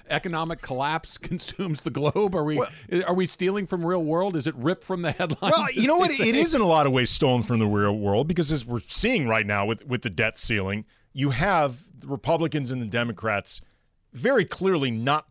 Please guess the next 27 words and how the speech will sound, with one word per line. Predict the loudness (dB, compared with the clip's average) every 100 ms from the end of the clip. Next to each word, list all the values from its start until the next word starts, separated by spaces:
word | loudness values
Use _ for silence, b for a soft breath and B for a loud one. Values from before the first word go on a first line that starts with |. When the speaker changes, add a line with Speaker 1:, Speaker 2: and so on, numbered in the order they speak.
| -16
Speaker 2:
wanting | -10 0 2 2 -2 -4 -4
to | -4
work | -2 -2 -2 -4 -16
with | -4 -4 -2
each | -4 -4
other | -4 -4 -4 -6 -10 b b
and | -6 -2
certainly | 0 2 0 -2 -2 -2
wanting | -2 -4 -4
to | -4
project | -6 -6 -6 0 0 0 -4 -18 b b b b -4
that | 0 0 0
whatever | 0 2 2 0
work | 0 0 0 0
they're | -4
doing | 0 0 2 0
with | -2 -2
each | -2
other | 0 2 0
is | 0 -4 -4 -2
under | -2 -2
protest. | -4 -4 0 0 0 -2 -2 -6
They | -4
don't | -4 -4
like | -4 -2 -2 -4
it, | -10
whatever, | -4 0 0 0 -4